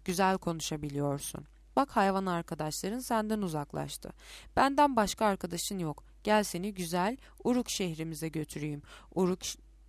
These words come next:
güzellikler ve mutluluklar şehridir. Oranın meydanında çeşitli çalgılar eşliğinde durmadan şarkılar söylenir,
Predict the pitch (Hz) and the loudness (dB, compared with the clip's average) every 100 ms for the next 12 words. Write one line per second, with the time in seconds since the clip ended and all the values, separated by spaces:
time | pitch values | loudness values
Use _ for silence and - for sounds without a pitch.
0 | - 190 170 180 170 185 - 226 240 202 | -6 -4 0 2 0 -4 -2 0 0 0
1 | 180 - 175 160 - 170 165 - 156 - | -2 -4 -4 -4 -2 -2 -2 -4 -6 -8
2 | 143 147 - - - - 254 226 202 185 | -8 -8 -8 -18 -4 0 2 2 0 0
3 | 175 160 165 156 185 285 - 208 - - | -2 -4 -4 -2 2 4 2 -2 -4 -8
4 | 202 - 185 - - 196 202 202 165 156 | -8 0 2 0 -2 0 0 0 -2 -4
5 | - 156 156 156 240 220 185 226 214 - | -6 -6 -6 -2 -2 -2 0 0 0 0
6 | 170 160 160 160 156 - 156 156 160 240 | -2 -2 -6 -4 -4 -4 -4 -4 -4 -4